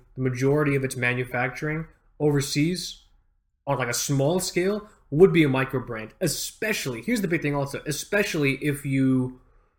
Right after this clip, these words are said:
if you know it's just, like, one person. So that's the big thing with micro brands here in the States and technically, obviously, in Europe, 'cause, you know, you think Gavox watches, you think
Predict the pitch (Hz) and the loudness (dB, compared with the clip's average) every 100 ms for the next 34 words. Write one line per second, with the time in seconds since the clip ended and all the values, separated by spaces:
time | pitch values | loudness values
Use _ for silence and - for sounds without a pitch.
0 | _ _ _ _ _ _ _ _ _ - | _ _ _ _ _ _ _ _ _ -2
1 | 156 170 165 156 160 175 190 156 151 - | 2 4 4 4 4 4 4 2 -2 0
2 | 151 - - 135 127 127 127 117 120 123 | -2 -2 -6 -6 -4 -6 -10 -8 -6 -2
3 | 131 123 127 107 104 120 170 208 156 123 | -2 -2 -4 -4 -8 -4 0 2 2 4
4 | 160 156 156 135 123 127 131 123 123 113 | 4 4 0 0 0 0 0 0 -2 -4
5 | 113 110 - - 139 127 113 131 113 - | -6 -8 -10 -4 0 0 -4 -8 -10 -8
6 | 139 117 - 226 202 117 117 107 107 117 | -6 -6 -4 -4 -4 -4 -8 -8 -8 -8
7 | - 107 127 143 - 131 139 117 120 139 | -10 -6 0 2 2 -2 -2 -2 -2 0
8 | 165 131 131 120 117 - 135 120 117 117 | -2 0 0 0 -2 -4 -4 -4 -4 -6
9 | 123 127 117 | -8 -8 -10